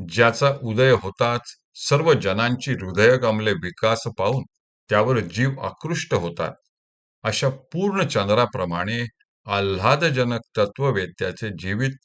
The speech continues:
जसे शोभायमान होते, तसे इतरांचे होत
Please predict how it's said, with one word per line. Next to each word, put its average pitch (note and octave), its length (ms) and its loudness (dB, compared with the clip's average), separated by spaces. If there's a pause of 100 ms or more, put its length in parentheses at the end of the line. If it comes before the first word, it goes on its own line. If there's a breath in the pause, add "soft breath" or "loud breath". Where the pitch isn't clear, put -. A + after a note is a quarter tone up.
(360)
जसे A2 380 0
शोभायमान G2 680 0
होते, F2+ 500 -4 (380)
तसे G2+ 220 -4 (100)
इतरांचे F#2 600 -4
होत E2+ 340 -8